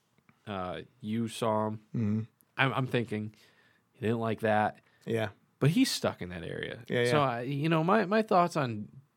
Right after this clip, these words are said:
Speaker 1: bumping deer out of the area changing a little bit.
Speaker 2: Yeah, I mean, he was with another deer, but I didn't see that one. I can hear him stomping through the woods, but I, I didn't,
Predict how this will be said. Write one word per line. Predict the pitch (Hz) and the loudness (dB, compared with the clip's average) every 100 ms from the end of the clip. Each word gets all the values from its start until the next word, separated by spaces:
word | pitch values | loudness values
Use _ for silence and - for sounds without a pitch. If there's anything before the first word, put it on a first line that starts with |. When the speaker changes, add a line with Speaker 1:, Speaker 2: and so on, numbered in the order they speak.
| _ _ _ _ - | _ _ _ _ -2
Speaker 1:
bumping | 117 107 120 110 | 0 0 -2 0
deer | 110 107 | 2 4
out | 107 107 | 4 2
of | 104 | 0
the | 101 | -2
area | 104 107 107 104 _ _ _ _ _ _ _ | 0 0 -2 -4 _ _ _ _ _ _ _
changing | - 113 101 98 | -4 -2 -2 -4
a | 98 | -6
little | 95 | -6
bit. | 95 95 - - | -4 -4 -4 -2
Speaker 2:
Yeah, | 127 117 113 | 0 2 0
I | |
mean, | 139 139 | 2 4
he | |
was | 190 | 4
with | 208 220 | 4 2
another | 202 165 | 4 4
deer, | 139 165 | 4 4
but | 139 | 6
I | 135 | 4
didn't | 139 135 | 2 0
see | 135 | 0
that | 127 123 | 0 0
one. | 113 | 0
I | 131 | -2
can | 135 | -2
hear | 113 165 | 0 2
him | 147 | 2
stomping | - 143 135 127 | 0 0 0 -2
through | 131 | -6
the | 120 | -4
woods, | 131 120 | -2 -2
but | 113 | -2
I, | 113 120 | -2 -2
I | 117 | -2
didn't, | 123 120 156 | -4 -4 -6